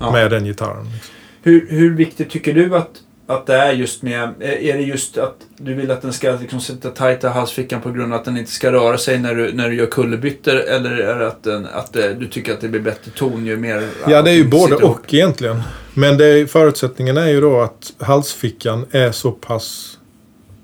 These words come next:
Speaker 2: bra med halsen,
Speaker 1: Mm.
Speaker 2: så att det blir centrerat med stallet.
Speaker 1: Ja, just
Speaker 2: Så att
Speaker 1: det.
Speaker 2: det funkar. Så tar man till exempel en Strata-kropp då, och så sätter en av mina halsar på. Det är inte säkert att det centrerar helt
Speaker 1: Nej.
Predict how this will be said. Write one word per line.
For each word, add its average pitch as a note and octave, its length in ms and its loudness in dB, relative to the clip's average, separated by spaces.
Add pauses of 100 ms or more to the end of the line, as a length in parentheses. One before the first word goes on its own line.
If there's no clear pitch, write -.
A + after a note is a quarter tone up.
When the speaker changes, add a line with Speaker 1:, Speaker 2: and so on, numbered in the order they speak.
(300)
Speaker 2:
bra B2+ 280 2
med A#2+ 180 0
halsen, A2 520 0
Speaker 1:
Mm. B2 120 -2 (300)
Speaker 2:
så - 260 -4
att - 320 -4 (420)
det C3 220 0
blir A2+ 180 0
centrerat G#2+ 680 -6
med A2+ 140 -4
stallet. G#2 380 -2 (120)
Speaker 1:
Ja, C3 80 -2
just C#3 100 0
Speaker 2:
Så B2+ 60 4
att G#2+ 60 0
Speaker 1:
det. C#3+ 60 2
Speaker 2:
det C3 40 6
funkar. C3 420 2
Så B2+ 100 0
tar C#3 200 4
man B2 200 2
till C3+ 120 0
exempel C3 400 0
en C#3+ 340 0
Strata-kropp A#2+ 840 -2
då, B2 180 -2 (400)
och A#2 100 -4
så A2+ 120 -6
sätter - 280 0
en A#2+ 140 -2
av A2+ 100 0
mina A#2 200 0
halsar A2 260 0
på. A2+ 220 0 (800)
Det C3+ 60 2
är - 20 6
inte D#3+ 120 2
säkert D3+ 200 4
att C#3 100 4
det - 60 -10
centrerar A2+ 640 0 (120)
helt A#2+ 180 2
Speaker 1:
Nej. A#2+ 80 0